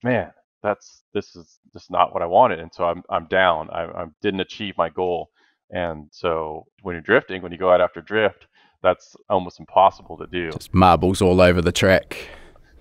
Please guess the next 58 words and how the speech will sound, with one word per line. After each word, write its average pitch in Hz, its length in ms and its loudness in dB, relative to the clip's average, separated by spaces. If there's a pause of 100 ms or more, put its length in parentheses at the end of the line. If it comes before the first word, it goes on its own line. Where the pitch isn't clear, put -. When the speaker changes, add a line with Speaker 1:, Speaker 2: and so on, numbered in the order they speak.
Speaker 1:
Oh, 104 300 4
you, 101 80 -8
well, 113 100 -4
you 117 60 -10
can 123 120 -4
see - 180 -8
it 117 40 -6
in 110 80 -4
the 95 80 -8
data. 98 460 -2 (180)
The 95 120 -6
data 101 280 0
literally 98 320 -4
will 90 140 -6
show, 98 480 0
you 95 100 -14
know, 82 140 -10
let's 90 160 -10
just 92 140 -14
say 95 100 -6
you 85 120 -12
were 87 80 -10
cornering 98 420 0
with, 80 120 -12
like, 80 140 -12 (120)
two 104 120 -16
point 95 180 -6
five 85 220 0
Gs 90 260 -16
before 92 480 -2
or 90 60 -4
braking 95 440 -4
with 87 140 -14
two 92 140 -18
point 87 180 -8
five 82 240 -4
Gs, 101 360 -10 (300)
and 90 280 0
you 98 140 -14
can 90 180 -18 (140)
physically 101 400 -6
see 104 300 -14
the 87 100 -8
data 92 300 -2
drop, 92 420 2
and 87 140 -10
it, 85 100 -16 (140)
you 90 180 -14
lose, 95 400 -10
you're 90 160 -12
losing 90 300 -4
it. - 120 -16 (100)
And 90 140 -4
it's - 140 -6
not 107 180 4
because, 92 520 -4 (440)
you 90 140 -8
know, 82 120 -6